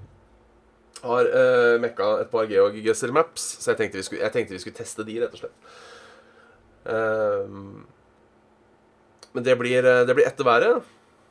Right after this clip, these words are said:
Nå er, funker ikke den her jævla værradaren til, eh, Yr igjen. Så jeg vet ikke hvordan det blir utover dagen. Eh, akkurat nå er det som vanlig. Regn på Vestlandet,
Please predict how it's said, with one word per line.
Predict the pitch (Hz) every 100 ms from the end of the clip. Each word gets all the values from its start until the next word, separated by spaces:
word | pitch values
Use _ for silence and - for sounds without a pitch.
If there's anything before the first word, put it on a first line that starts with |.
| _ _ _ -
Nå | 143
er, | 143 135
funker | 175 117 110
ikke | 143
den |
her | 139 147
jævla | 127 131
værradaren | 123 95 104 113 -
til, | 127 123
eh, | 127
Yr | - 104
igjen. | 175 240 160 _ _ _ _ _ _ _ _ _ _ _ _ _ _ _ _ _ _ _ _ - -
Så | 147
jeg | 156
vet | -
ikke | -
hvordan | 123
det | 139
blir | 123 123
utover | 135 127
dagen. | 135 202 233 - _ _ _ _ _ -
Eh, | 131 135 131 135
akkurat | 156 185 175
nå | 202 175
er | 117 143
det |
som | 190
vanlig. | 196 175 151 240 262 _ _ _ _ _ _ _ _
Regn | 135 147 170
på |
Vestlandet, | 196 - 165 202 277